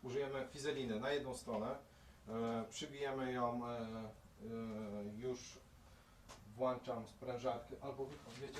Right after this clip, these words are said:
co, zrobimy to tak, tylko gdzie jest mój taker? Tu jest mój taker. Ja już mam strzybki w nim.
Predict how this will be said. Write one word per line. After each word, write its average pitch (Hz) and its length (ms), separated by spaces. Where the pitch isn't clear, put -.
co, 165 160
zrobimy 143 420
to 131 180
tak, - 160
tylko 110 240
gdzie 120 160
jest 143 200
mój 135 120
taker? - 340
Tu - 60
jest - 180
mój - 220
taker. 143 180
Ja 277 60
już 220 200
mam 226 160
strzybki 185 460
w - 80
nim. 143 160